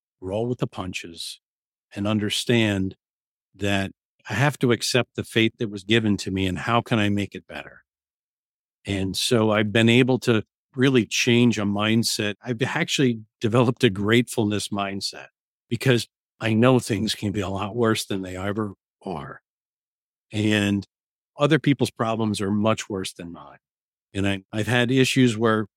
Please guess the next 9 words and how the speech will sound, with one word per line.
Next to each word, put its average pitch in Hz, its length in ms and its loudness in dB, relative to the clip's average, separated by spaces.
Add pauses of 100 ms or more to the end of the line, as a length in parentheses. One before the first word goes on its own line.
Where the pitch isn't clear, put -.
(180)
a 123 100 -6
vehicle 117 460 2
would 107 180 -6
break 117 260 0
down 107 240 0
somewhere 104 340 -2
and 107 100 0
I'm 110 180 -2
grateful 113 600 0